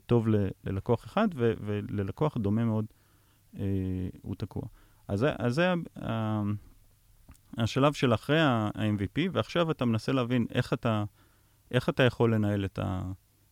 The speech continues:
את ה-roadmap, כשיש לך מעט מאוד מידע, ומה, מה קורה כשאתה מזהה ש-, שזה לא סקיילבילי, ש-, שאותו,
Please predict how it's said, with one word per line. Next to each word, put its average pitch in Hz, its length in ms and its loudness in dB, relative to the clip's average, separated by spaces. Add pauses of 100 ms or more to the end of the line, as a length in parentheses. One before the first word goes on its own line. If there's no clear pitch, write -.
(120)
את - 100 -6
ה-roadmap, 101 600 2 (200)
כשיש - 240 -4
לך - 160 -4 (500)
מעט 98 260 -6
מאוד 95 160 -6
מידע, 95 240 -2 (1040)
ומה, 98 1300 -2 (100)
מה 120 100 2
קורה 131 240 0
כשאתה 120 280 -2
מזהה 107 340 0
ש-, - 140 -6 (360)
שזה 101 300 -6
לא 113 100 -2
סקיילבילי, 110 580 0
ש-, - 120 -12 (180)
שאותו, - 1300 -2